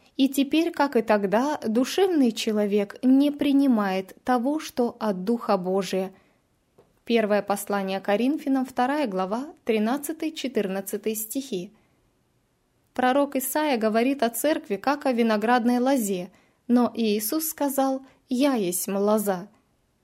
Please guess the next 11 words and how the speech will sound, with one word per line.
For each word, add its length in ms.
Евангелие 600
от 160
Иоанна, 380
пятнадцатая 720
глава, 360
пятый 380
стих. 480
Есть 480
ли 120
здесь 500
противоречие? 1080